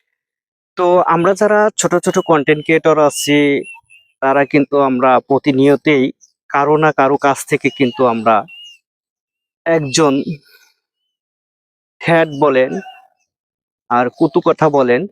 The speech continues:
এগুলো কিন্তু আমরা প্রতিনিয়তেই শুনে থাকি। তো আমি বলবো, ভাই দেখেন, মানুষের কথায় কান না দিয়ে আপনার মতো করে আপনি ভিডিও বানাইতে থাকেন এবং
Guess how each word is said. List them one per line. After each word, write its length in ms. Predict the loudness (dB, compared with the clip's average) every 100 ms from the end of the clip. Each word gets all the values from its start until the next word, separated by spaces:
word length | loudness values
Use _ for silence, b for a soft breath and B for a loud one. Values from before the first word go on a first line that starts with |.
| _ _ _ _ _ _ -6
এগুলো 220 | -2 0 2
কিন্তু 180 | 0 2
আমরা 140 | 0 0 0
প্রতিনিয়তেই 640 | 0 2 2 0 0 -2 -2
শুনে 220 | -4 -2 -2
থাকি। 220 | -4 -6 -14 -16 _ -20 -20 _ _ -20 B B B B B _ -2
তো 60 | 0 2
আমি 140 | 2 2 2
বলবো, 240 | 0 2 0 2
ভাই 160 | 0 0 0
দেখেন, 280 | 2 0 0 -8 B B B B -6
মানুষের 420 | -2 -2 0 0 0
কথায় 240 | 0 0 0
কান 140 | 0 0 0
না 80 | 0
দিয়ে 260 | 2 2 0 -6 _ _ _ _ _ _ -20 -10
আপনার 320 | -8 -2 -2 0
মতো 240 | 0 -2
করে 260 | 0 2 0 -2 -4
আপনি 240 | -2 0 0 0
ভিডিও 260 | 2 2 2 -2 -14 _ _ _ _ _ -4
বানাইতে 420 | -2 0 0 -2
থাকেন 340 | -2 -2 -2 -4 _ -6
এবং 140 | -2